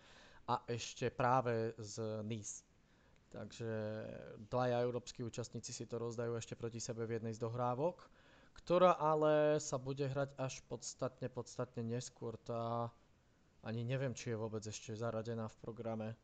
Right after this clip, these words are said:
Ligue un. Mm, nie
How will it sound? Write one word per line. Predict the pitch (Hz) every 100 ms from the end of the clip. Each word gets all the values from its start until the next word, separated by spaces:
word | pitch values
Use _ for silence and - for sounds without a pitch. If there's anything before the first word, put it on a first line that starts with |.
| _ _ _ _ _ - -
Ligue | 110 110 113
un. | 110 110 117 _ _ _ _ _ _ _ _ _ _ - _ - - - _ 113
Mm, | - - 123 123 117 117 117 117
nie | 120